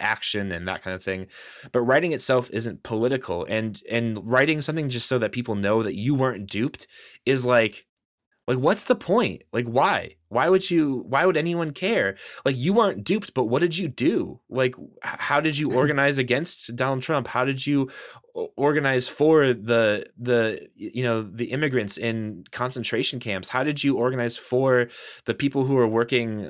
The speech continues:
Speaker 1: like, awful jobs and don't have a, a living wage? It's awesome that you can see through this because you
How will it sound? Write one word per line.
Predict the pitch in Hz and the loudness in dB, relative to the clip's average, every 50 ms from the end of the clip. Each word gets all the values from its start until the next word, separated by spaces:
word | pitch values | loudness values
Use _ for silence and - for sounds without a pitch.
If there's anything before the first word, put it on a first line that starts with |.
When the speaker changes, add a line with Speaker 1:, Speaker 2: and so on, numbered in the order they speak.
| - - | -12 -8
Speaker 1:
like, | 92 107 110 107 101 - - - - | -4 -2 -2 -2 -2 -6 -16 -8 -2
awful | 104 117 123 - 143 120 | -2 -2 0 0 -4 -4
jobs | 104 - 117 120 123 120 107 98 98 | 0 2 2 4 4 2 2 0 -6
and | 92 92 | -4 -4
don't | 107 98 | -4 -2
have | 117 120 117 113 | 0 -2 0 2
a, | 113 107 104 - | 2 2 2 0
a | - 107 | -2 -2
living | 107 117 117 120 120 110 104 - 76 85 | 0 0 0 0 -2 -4 -6 -8 -10 -4
wage? | 107 120 135 165 151 110 104 104 | 0 0 2 2 2 0 0 -2
It's | - 127 - - | -6 -6 -4 -2
awesome | - 147 160 175 - 156 127 | 0 0 2 2 0 -2 -2
that | 117 113 | -2 -2
you | 120 | -2
can | 117 120 104 | -4 -4 -6
see | 101 - 113 107 | -4 -4 -4 -6
through | 101 - 117 113 104 | -4 -2 -2 -2 0
this | 95 87 - - | -2 -4 -6 -8
because | 98 - 101 95 95 95 | -8 -6 -6 -6 -6 -6
you | 98 104 107 107 107 104 101 | -4 -4 -2 0 -2 -2 -4